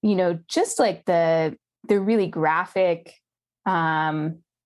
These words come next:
staging of it. You see the bullet hole, you know,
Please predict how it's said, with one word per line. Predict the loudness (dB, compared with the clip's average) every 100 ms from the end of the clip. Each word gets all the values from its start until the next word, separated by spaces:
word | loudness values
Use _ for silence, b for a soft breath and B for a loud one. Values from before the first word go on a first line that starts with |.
| -8
staging | 0 2 2 0 -4
of | -2 -4 -2
it. | -4 -4 -2
You | 0 0
see | 0 0 0
the | 2 2 0 -4 -10
bullet | -2 0 0 0
hole, | 0 0 2 2 0 -4 _ _ _ _ -2
you | 0
know, | 2 -2